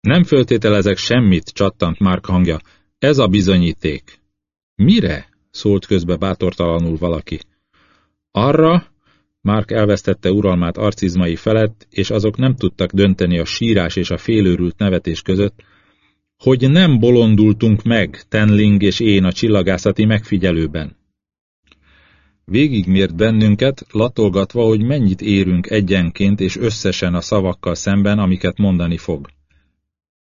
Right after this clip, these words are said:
"Nem hiszitek el", kezdte csendesen, majd felordított. "Én sem hiszem el!"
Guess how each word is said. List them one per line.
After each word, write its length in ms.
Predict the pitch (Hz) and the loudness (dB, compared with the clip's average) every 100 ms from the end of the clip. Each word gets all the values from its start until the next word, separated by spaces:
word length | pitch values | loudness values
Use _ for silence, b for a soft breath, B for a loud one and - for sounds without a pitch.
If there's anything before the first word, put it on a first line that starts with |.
| _ | _
"Nem 200 | - 107 | -4 -2
hiszitek 540 | 110 92 - 87 78 82 | -2 -6 -6 -8 -8 -6
el", 300 | 87 73 - _ _ | -8 -8 -14 _ _
kezdte 320 | 85 - 80 | -10 -10 -12
csendesen, 640 | - 85 80 82 - 95 | -8 -6 -6 -6 -4 -2
majd 220 | 101 85 | -2 -4
felordított. 880 | - 95 87 82 80 - 76 _ _ _ | -4 -4 -4 -4 -8 -10 -12 _ _ _
"Én 300 | _ 156 165 120 | _ -2 0 0
sem 340 | 110 123 113 | 0 0 0
hiszem 440 | 95 139 - 113 | 2 0 2 0
el!" 520 | 123 139 117 98 82 | 0 0 0 -2 -4